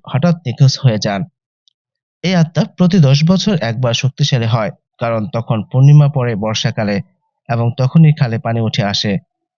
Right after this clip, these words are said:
যেখানে একসময় মৃতদেহ ভেসে গিয়েছিল। এই বিশেষ চক্রে সে আবার কাউকে টেনে আনে, কারণ সে চায় তার আত্মিক পরিত্রাণ।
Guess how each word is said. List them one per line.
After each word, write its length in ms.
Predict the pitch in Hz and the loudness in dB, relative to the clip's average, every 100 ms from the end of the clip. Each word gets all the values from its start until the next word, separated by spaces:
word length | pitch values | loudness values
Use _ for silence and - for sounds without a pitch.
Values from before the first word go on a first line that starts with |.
| _ _ _ | _ _ _
যেখানে 280 | 156 185 240 | -2 -2 -2
একসময় 440 | 165 131 165 139 185 | -2 0 2 0 -2
মৃতদেহ 600 | - 127 147 175 180 175 | 0 2 4 6 6 6
ভেসে 280 | 127 - | 4 0
গিয়েছিল। 500 | 110 110 - 120 107 87 _ _ _ _ _ _ _ - | -2 -2 -2 -2 -2 -2 _ _ _ _ _ _ _ -6
এই 100 | 117 | 2
বিশেষ 380 | 143 214 208 - | 2 0 -10 -6
চক্রে 320 | 151 131 139 | -4 -2 -2
সে 180 | 123 131 | -2 -2
আবার 280 | 110 113 107 | -4 -4 -6
কাউকে 340 | 107 107 - | -6 -6 -8
টেনে 220 | 110 117 | -6 -4
আনে, 280 | 107 113 107 - _ _ _ _ _ | -2 -2 -4 -6 _ _ _ _ _
কারণ 200 | 165 165 | 2 4
সে 180 | 156 156 | 4 2
চায় 200 | 151 185 - | 0 -4 -2
তার 140 | 127 120 | -4 -4
আত্মিক 400 | 120 - - 131 _ - | -6 -6 -4 -4 _ -6
পরিত্রাণ। 580 | 117 110 - 113 107 | -4 -6 -8 -4 -4